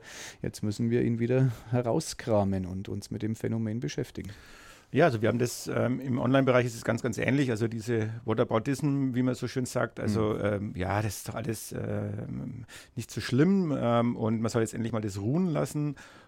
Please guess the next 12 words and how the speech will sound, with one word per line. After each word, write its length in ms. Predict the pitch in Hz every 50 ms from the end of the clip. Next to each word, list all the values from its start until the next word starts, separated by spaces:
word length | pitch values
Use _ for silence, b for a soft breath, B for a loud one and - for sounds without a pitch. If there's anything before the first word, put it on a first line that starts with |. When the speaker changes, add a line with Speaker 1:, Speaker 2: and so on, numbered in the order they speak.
| B
Speaker 2:
Und 520 | - - 113 110 117 117 113 107 - - - -
dann 180 | 110 123 156 151
vor 200 | - 147 - 113
allem 360 | 110 139 165 185 196 196 180
auch 140 | 147 135 139
diese 200 | 143 143 123 147
Vergleiche, 480 | - 143 120 - 113 110 117 127 147 143
dass 120 | 135 -
man 100 | 131 127
sagt, 260 | 117 135 123 - -
wenn 240 | 117 110 123 131 123
wir, 320 | 123 123 123 123 120 123